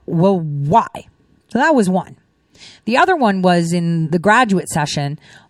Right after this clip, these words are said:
Amazing guy. I've talked about him again. He's really great when it comes, if you're a farmer, man, you wanna tap into Doctor Vincelli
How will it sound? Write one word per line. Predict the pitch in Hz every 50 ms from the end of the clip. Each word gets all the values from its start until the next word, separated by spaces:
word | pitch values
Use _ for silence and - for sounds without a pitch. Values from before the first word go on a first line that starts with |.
| _
Amazing | 156 165 180 220 262 294 262 247 196
guy. | 175 156 156
I've | 165 165 -
talked | - - 254 294 - -
about | 220 196 175 170 165
him | 160
again. | 151 - 131 127 123 123 151 - - - - - -
He's | - - 208 180 202
really | 262 339 359 349 302
great | 196 202 220 220 -
when | 190 185
it | 165 -
comes, | - 202 196 190 185 - -
if | 185 - 226
you're | 320 381 392 285
a | 185
farmer, | - - - 240 240 254 254 262 277 285 285 294 269 -
man, | 185 214 233 233 233 233
you | 233 269
wanna | 269 262 202 165
tap | - - 226 208 208 - 208
into | 190 185 202
Doctor | 175 165 170 165 - - 160
Vincelli | 151 156 151 151 - 165 151 143 139 143